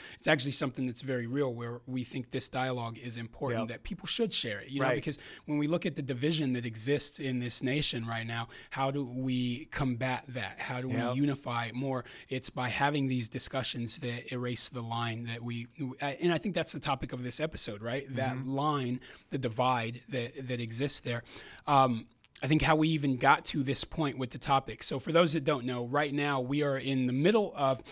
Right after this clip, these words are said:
Speaker 1: this Christmas Walk With Us extravaganza that
Speaker 2: Mm-hmm.
Speaker 1: we're working on right now. And earlier today, um, we were met by the media, where we were setting up some of the, the boxes and just kind of networking about the event.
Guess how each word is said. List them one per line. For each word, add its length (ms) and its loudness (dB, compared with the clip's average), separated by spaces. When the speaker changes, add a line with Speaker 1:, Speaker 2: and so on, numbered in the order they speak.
Speaker 1:
this 360 2
Christmas 920 2
Walk 340 4
With 100 4
Us 220 2
extravaganza 760 0
that 120 -4
Speaker 2:
Mm-hmm. 80 -4
Speaker 1:
we're 160 -2
working 380 -4
on 120 -6
right 180 -4
now. 200 -4
And 420 4
earlier 440 10
today, 680 -2
um, 460 0
we 180 0
were 140 0
met 220 2
by 120 0
the 80 -4
media, 400 2
where 280 -2
we 200 -4
were 200 -6
setting 420 -2
up 160 -6
some 240 -2
of 140 -4
the, 200 -4
the 140 -2
boxes 840 4
and 200 0
just 160 2
kind 180 8
of 80 6
networking 580 4
about 340 0
the 120 0
event. 280 2